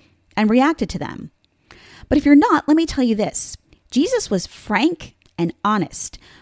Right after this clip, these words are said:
but always came from a loving place, from wanting the other person to be their absolute best. He knew to how to empower the other person to be their best and to turn to God when you needed help with that. So, coming from that perspective,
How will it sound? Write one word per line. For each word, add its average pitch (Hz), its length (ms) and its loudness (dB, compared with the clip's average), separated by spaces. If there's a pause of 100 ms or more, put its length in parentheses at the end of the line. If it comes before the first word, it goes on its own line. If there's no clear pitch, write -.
but - 180 -6
always 349 280 2
came 311 160 0
from 294 160 2
a - 20 4
loving 254 300 0
place, - 500 -8 (180)
from 233 140 2
wanting 302 240 6
the 302 140 0
other 254 160 0
person 214 420 -4
to - 100 -10
be 202 240 -6
their 220 360 -2
absolute 190 480 -6
best. - 440 -8 (300)
He 220 220 2
knew 233 240 6
to 285 120 -6
how 247 220 -2
to 311 140 0
empower 247 320 2
the 226 100 0
other 220 140 0
person 180 400 -4
to 170 80 -8
be 185 180 -4
their 247 140 2
best 175 400 -4 (300)
and 214 120 0
to 233 80 -2
turn 320 320 0
to 320 80 0
God 233 500 0 (220)
when 226 160 2
you 226 80 2
needed 214 240 0
help - 240 -10
with 165 140 -10
that. - 200 -14 (1160)
So, - 320 0 (380)
coming 247 240 0
from 196 220 -2
that 254 300 -2
perspective, - 760 -8